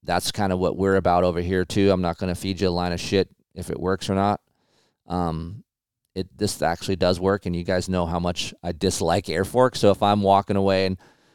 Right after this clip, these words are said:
even considering making a fucking show about it, it's gotta be pretty damn good. So, uh, for me, I'm walking away with this, impressed with this, uh, stuff that Mark did over there at A E O R E P, uh, on this fork and shock. So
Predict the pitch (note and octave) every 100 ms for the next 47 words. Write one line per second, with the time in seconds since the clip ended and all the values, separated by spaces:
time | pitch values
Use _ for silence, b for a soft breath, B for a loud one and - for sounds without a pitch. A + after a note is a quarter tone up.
0 | b _ A2+ A2+ G#2 A2 G2+ C#3 C3+ B2
1 | A2 A2 A2 A2 G2+ - G#2+ F#2 F2 -
2 | B2+ C3 B2 F2+ E2+ F2 G2 - _ _
3 | _ _ G2+ - A2 G#2 G2+ - F#2+ F#2+
4 | F2+ F2 G2 G#2 G2 - F#2+ F2+ F2 E2
5 | E2 _ _ _ _ - A#2 B2 A#2+ A2+
6 | G#2+ G#2+ A2+ G2 G2 G2 G2+ F#2+ E2+ F#2+
7 | A#2 G#2 - F2+ G2+ A#2 _ G#2 - -
8 | G2 F#2+ F#2 F2+ - G2+ - F#2 F#2 F#2+
9 | - F#2 F2+ G2 F#2+ F#2 F#2 F2 - F#2+
10 | F2 F#2 F#2+ F#2 F#2 - F#2 D2 E2+ -
11 | A#2 G#2+ F2 _ _ _ _ _ - E2+
12 | E2 - F2 F2 F2 - F2+ F2 - F2
13 | - F2 C#2+ - E2+ D2+